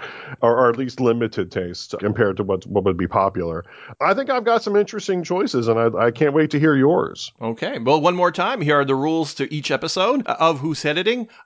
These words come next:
Speaker 2: Our line of books must include a monthly series for every hero, character, or team featured.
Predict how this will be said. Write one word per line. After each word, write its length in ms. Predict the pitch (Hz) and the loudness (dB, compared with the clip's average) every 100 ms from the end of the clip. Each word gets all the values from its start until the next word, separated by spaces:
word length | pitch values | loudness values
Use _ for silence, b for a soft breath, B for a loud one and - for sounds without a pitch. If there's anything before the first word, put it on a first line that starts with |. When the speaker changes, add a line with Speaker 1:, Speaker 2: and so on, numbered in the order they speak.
| _ | _
Speaker 2:
Our 400 | 170 170 175 170 | 2 4 4 4
line 200 | 160 160 | 2 2
of 80 | 123 | 2
books 200 | 147 147 | -2 0
must 200 | 151 - | -4 -4
include 320 | 139 147 131 | -6 -2 0
a 80 | 120 | 0
monthly 440 | 123 160 147 151 | 2 0 0 -4
series 560 | 151 - 139 127 127 - | -4 -2 0 0 -2 -6
for 180 | 113 - | -4 0
every 240 | 127 139 | 0 0
hero, 400 | 127 180 190 190 | 0 2 2 2
character, 400 | 156 151 151 151 | 2 2 2 -2
or 180 | 143 127 | -2 -2
team 260 | - 131 113 | -2 -4 -4
featured. 720 | - 214 226 - 185 175 | -4 -4 -2 2 2 2